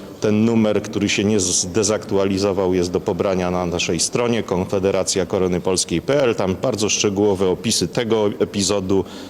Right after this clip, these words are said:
i wielu innych ciekawych. Zapraszam kolegę Jacka Ćwiękę.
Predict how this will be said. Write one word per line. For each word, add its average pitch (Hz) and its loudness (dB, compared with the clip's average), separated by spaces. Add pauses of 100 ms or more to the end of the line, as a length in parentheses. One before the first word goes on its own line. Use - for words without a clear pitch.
(140)
i 117 0
wielu 113 4
innych 98 2
ciekawych. 92 0
Zapraszam 117 -2 (360)
kolegę 110 2
Jacka 98 0 (200)
Ćwiękę. 78 -6